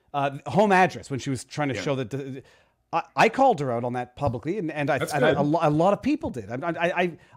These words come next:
Speaker 1: I don't, I, people pick Laura Loomer as the only example every single time, but I think there's a lot of Trump supporters who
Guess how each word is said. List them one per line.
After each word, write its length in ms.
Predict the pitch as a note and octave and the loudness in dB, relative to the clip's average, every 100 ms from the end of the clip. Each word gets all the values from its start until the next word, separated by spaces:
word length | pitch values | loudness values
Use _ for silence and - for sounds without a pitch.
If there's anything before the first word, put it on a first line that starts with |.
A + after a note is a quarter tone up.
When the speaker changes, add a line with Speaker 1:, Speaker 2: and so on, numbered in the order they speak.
| - | 2
Speaker 1:
I 120 | C4 | 4
don't, 160 | D4+ F3+ | 2 -2
I, 140 | G3+ - _ - | -6 -10 _ -2
people 260 | C4+ D4+ | 0 0
pick 180 | A3+ B3+ | 0 0
Laura 220 | A3+ G#3+ | 4 4
Loomer 400 | G3 A3+ D#3+ C#3+ - _ _ | 4 2 0 -2 -6 _ _
as 180 | F3 C3+ | 2 4
the 120 | E3+ | 6
only 260 | G3 C#4 F3 | 8 6 2
example 460 | G#2 B2 A2+ D#3 - | 0 -6 -4 -4 2
every 260 | F#3 F#3 | 2 2
single 260 | - F3 C#3+ | -2 -2 -4
time, 320 | - B3 F3+ | -4 -2 -2
but 120 | C#3 | 0
I 120 | E3+ | 0
think 240 | A#3+ B3 G3 | 0 -4 -4
there's 100 | D3 | -4
a 60 | |
lot 240 | C#3+ C#3+ F#3 | -2 -2 -2
of 100 | - _ | -6 _
Trump 240 | - F#3 F3+ | -4 -4 -4
supporters 420 | D3 C#3 C#3 - | -6 -4 -4 -2
who 240 | D3 C#3+ | -2 -2